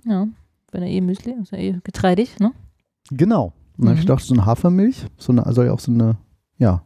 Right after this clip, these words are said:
Speaker 2: nicht ganz so süß oder anders süß oder, weiß nicht, ob das jetzt besser ist oder nicht. Ich hab jetzt auch keine Hafer-Sojamilch genommen, die gab's auch noch, aber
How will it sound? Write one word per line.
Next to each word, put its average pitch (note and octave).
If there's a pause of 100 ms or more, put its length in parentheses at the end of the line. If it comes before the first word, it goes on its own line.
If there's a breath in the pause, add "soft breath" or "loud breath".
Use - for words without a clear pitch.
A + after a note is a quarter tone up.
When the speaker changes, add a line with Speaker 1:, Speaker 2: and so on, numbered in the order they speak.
(140)
Speaker 2:
nicht -
ganz A#2
so A#2+
süß C3
oder G2+
anders D3
süß C#3
oder, G2 (1500 soft breath)
weiß -
nicht, -
ob -
das -
jetzt -
besser G#2
ist G2+
oder G2
nicht. A#2
Ich -
hab -
jetzt -
auch -
keine A#2
Hafer-Sojamilch D3+
genommen, D#3
die C3
gab's A2+
auch B2
noch, D#3+
aber A#2